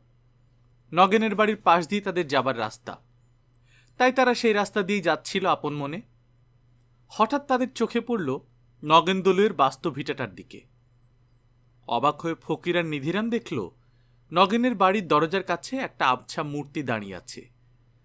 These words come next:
সারা দেহ তার সাদা কাপড়ে ঢাকা। ওরা চোর ভেবে জিজ্ঞেস করল, "ওখানে কে রে?"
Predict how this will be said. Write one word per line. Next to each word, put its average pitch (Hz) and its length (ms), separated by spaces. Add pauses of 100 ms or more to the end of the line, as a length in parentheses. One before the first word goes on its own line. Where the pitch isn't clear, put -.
(240)
সারা 127 380
দেহ 131 260
তার 190 180
সাদা 127 340
কাপড়ে 123 360
ঢাকা। 104 440 (1000)
ওরা 185 180
চোর 180 320
ভেবে 202 200
জিজ্ঞেস 185 320
করল, 220 340 (880)
"ওখানে 175 340
কে 202 220
রে?" 220 320